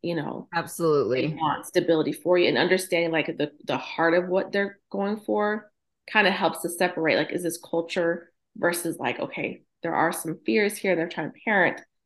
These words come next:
Speaker 1: the best way that they know how in a different country.
Speaker 2: Yeah. And I think the key is, is that all intentional, thoughtful, caring parents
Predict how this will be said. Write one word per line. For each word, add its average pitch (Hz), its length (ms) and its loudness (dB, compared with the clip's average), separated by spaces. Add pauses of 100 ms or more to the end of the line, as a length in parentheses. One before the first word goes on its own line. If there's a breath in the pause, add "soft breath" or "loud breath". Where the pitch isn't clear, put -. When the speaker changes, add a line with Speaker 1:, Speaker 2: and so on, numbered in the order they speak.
(140)
Speaker 1:
the 180 80 4
best 180 260 2
way 170 240 4
that 160 140 -6
they 160 100 4
know 156 160 -4
how 175 640 -2
in 170 60 -4
a 160 40 -4
different - 380 -8
country. - 480 -8 (560)
Speaker 2:
Yeah. 202 420 6
And 196 200 6
I 214 100 6
think 233 360 2
the 190 100 2
key 196 340 2
is, 196 160 2
is 175 180 -4
that 165 360 2 (280 loud breath)
all 190 520 6
intentional, 185 960 -2
thoughtful, 170 640 2
caring 160 500 0
parents 156 720 0